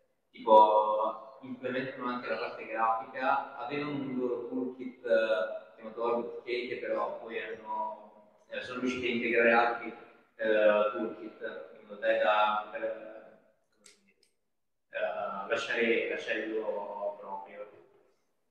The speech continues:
Eh, e in più c'è anche un altro progetto completamente Rust di una reimplementazione di Git, Git Offside tipo. Dovrebbe avere, non so se ha delle cose in più rispetto a Git normale.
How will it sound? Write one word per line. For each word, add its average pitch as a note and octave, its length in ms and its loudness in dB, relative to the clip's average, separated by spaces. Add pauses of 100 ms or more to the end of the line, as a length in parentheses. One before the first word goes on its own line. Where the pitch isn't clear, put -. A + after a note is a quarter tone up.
(180)
Eh, G#2+ 520 2
e C3+ 40 0
in B2+ 100 -2
più D3+ 180 -4
c'è C3 80 0
anche B2+ 360 0
un A#2 100 -2
altro C3 360 0
progetto B2+ 480 0
completamente A#2 520 -2
Rust C3 400 4
di A#2 260 -8
una B2 140 -2
reimplementazione B2+ 800 -2
di A2+ 80 -10
Git, A#2 500 -8
Git A2 160 -8
Offside A2+ 720 -4
tipo. - 520 -8 (440)
Dovrebbe B2+ 380 4
avere, B2+ 360 6
non B2+ 120 0
so - 160 -4
se D#3 140 0
ha - 180 6
delle - 240 -2
cose - 220 -8
in A2+ 200 -10
più A#2 220 -6
rispetto A2 760 -4
a G#2+ 120 0
Git - 100 -16 (140)
normale. - 480 -20